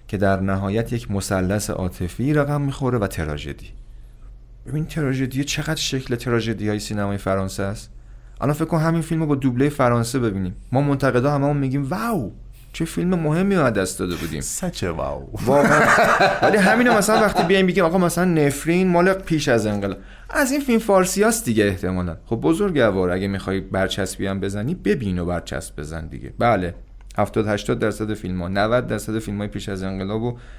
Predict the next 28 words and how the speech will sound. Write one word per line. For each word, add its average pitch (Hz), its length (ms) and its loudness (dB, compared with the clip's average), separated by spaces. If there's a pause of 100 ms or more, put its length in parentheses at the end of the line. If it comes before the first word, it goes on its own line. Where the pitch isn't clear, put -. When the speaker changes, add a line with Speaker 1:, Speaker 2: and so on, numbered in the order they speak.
(180)
Speaker 1:
واقعاً 107 440 4
نمیشه 104 540 2 (300)
ده 101 200 4
دقیقه‌ش 95 440 0
هم 90 120 0
نگاه 85 340 -4
کرد. - 300 -12 (340)
اما 123 140 0
اون 175 220 2
بین 175 380 4
داشتیم 135 460 0
کارگردان‌هایی 104 840 0
که 151 140 -4
مثل 151 300 0
ناصر 117 320 0
تقوایی 95 480 0
یه 160 180 0
ردایی 127 400 0
گذاشتن 151 460 -4
که 160 100 -4
بعد 110 280 0
از 98 120 -2
انقلاب 101 380 -2
تو 143 120 -6
اون 139 60 -4
شلوغ 110 340 -6
پلوغی‌ها 104 580 0
و 113 260 -2